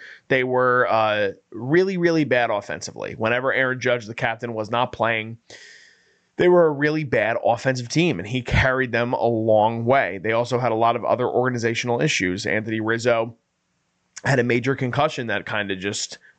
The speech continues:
went under the rug for a long time, or post-concussion syndrome, and then it winded up killing his season and destroying a presence in the middle of the Yankees lineup. Stanton was hurt, and then when he was healthy, he wasn't playing well.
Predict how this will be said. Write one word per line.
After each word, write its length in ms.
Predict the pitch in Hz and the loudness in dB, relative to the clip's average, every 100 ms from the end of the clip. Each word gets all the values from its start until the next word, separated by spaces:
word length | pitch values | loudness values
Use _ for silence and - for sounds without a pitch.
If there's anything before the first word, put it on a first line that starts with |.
| - | -2
went 240 | 107 113 | -2 0
under 300 | 107 110 110 | -2 -2 0
the 100 | 113 | 2
rug 360 | 117 143 139 104 | 4 4 2 -4
for 160 | - 98 | -4 -2
a 60 | |
long 260 | 98 95 98 | 0 -2 -2
time, 280 | 107 95 95 | -4 -2 0
or 80 | |
post-concussion 720 | 98 110 107 117 113 113 117 110 | 2 0 0 -8 -4 -4 -4 -4
syndrome, 540 | 147 147 113 95 85 | -2 -2 0 -2 -2
and 100 | 90 | -4
then 220 | 92 87 - | -4 -4 -6
it 260 | 90 - - - _ _ | -6 -6 -20 -20 _ _
winded 300 | 117 117 117 | -4 -2 -2
up 260 | 113 _ - | -4 _ -16
killing 420 | - 135 123 123 | -6 -2 0 0
his 180 | 127 - | 0 0
season 380 | 151 151 117 104 | 2 2 0 -2
and 180 | 98 | -4
destroying 540 | 92 - - 120 117 117 | -4 -4 0 0 0 0
a 160 | 107 104 _ - _ | -4 -4 _ -20 _
presence 400 | - 156 139 117 | -2 -2 -2 -8
in 80 | 117 | -4
the 60 | 117 | 0
middle 200 | 113 113 | 2 2
of 60 | |
the 60 | 113 | 0
Yankees 300 | 113 113 110 | -4 -4 -2
lineup. 340 | 110 101 90 - - - | 0 0 -2 -8 -20 -16
Stanton 460 | - - 160 143 143 | -6 -2 -2 -4 -4
was 120 | 135 | -2
hurt, 320 | - 147 147 | 0 2 0
and 120 | 139 131 | 0 0
then 80 | |
when 80 | 131 | 0
he 60 | 123 | 0
was 120 | 117 | 0
healthy, 340 | 135 123 123 | 0 0 -2
he 120 | 120 117 | -4 -2
wasn't 300 | 113 110 107 | -2 -4 -4
playing 280 | 101 87 | -4 -4
well. 300 | 80 67 - | -6 -10 -12